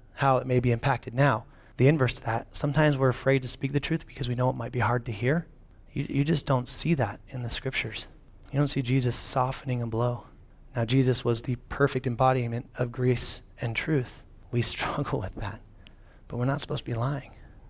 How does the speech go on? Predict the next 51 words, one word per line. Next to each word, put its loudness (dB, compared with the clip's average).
The 2
old 4
self 0
is 0
the 0
deceitful -2
way. -12
The -8
new 0
self 0
is 0
the 0
truth. -4
Moving 8
on, 2
'cause -6
that 4
was 4
easy 2
enough 2
for -10
us -4
to, -6
to -4
stomach, -4
right? 0
He -4
goes 8
on 6
to 2
anger. 4
And 2
he 2
talks 2
about 4
this 0
anger. 4
He 4
says, 0
he 0
says, 2
"Be 2
angry, 4
but, 2
but 2
do 2
not 2
sin 2
in 2
your 4
anger." -2